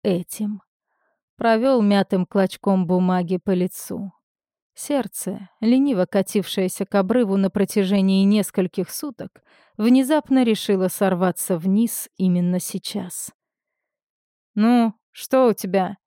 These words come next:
послышался запыхавшийся голос Расула. Друг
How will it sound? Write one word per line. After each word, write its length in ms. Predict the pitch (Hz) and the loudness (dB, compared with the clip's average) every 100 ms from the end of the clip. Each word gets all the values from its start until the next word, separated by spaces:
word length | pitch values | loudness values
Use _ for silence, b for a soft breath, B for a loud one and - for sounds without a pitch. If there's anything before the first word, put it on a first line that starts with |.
| _ _ _ _ _ _ | _ _ _ _ _ _
послышался 760 | 220 190 196 180 - 180 - 185 | -4 -2 -2 -2 -2 -4 -2 -2
запыхавшийся 880 | 175 - 196 - 180 - 180 - | -2 -2 -4 -2 -4 -4 -4 -2
голос 460 | 180 180 180 180 - | -2 0 2 0 0
Расула. 640 | 190 190 - 175 165 170 196 _ _ _ _ _ _ | -2 -2 -4 -6 -6 -8 -12 _ _ _ _ _ _
Друг 640 | 196 214 277 269 220 - | -2 0 2 0 -4 -14